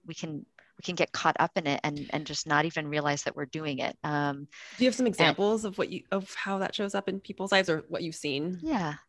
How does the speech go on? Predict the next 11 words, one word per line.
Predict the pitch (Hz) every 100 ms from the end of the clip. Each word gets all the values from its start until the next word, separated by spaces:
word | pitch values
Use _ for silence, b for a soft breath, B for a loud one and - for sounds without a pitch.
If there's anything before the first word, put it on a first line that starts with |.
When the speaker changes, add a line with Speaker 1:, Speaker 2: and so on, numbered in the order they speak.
| -
Speaker 1:
yeah. | 240 202 160 - B B B B
So, | - - 240 226 220 220 - _ _ _ _ _
I | 214
mean, | 214 208 202 180 _ _ _ _ _ _
for, | - 226 -
for | - 214
many, | 202 202 208
many, | 190 180
I | 185
mean, | 185 170 - _ -
in, | - -